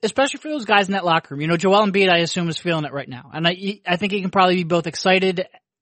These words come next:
about getting Butler and also, you know, reminisce about the time he spent with two people he probably considers pretty close friends. And I think that's a, always a big part of these transactions. I'm glad we had Rich out there in Memphis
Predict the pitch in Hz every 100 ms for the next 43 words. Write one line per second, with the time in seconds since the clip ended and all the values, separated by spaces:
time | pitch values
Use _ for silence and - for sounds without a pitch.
0 | _ 165 170 160 180 165 160 175 202 220
1 | 202 _ - 185 185 180 170 185 165 160
2 | 156 202 175 185 185 180 175 175 160 156
3 | 151 170 160 160 156 - 160 139 151 -
4 | _ _ _ - 277 240 254 214 214 190
5 | 208 185 180 165 165 151 - 165 147 139
6 | - 160 143 131 135 151 131 147 135 135
7 | 123 - _ _ _ - 226 233 214 190
8 | 202 190 196 185 170 160 170 156 151 156
9 | - 165 151 147 160 156 156 143 151 -
10 | 151 151 143 147 143 151 139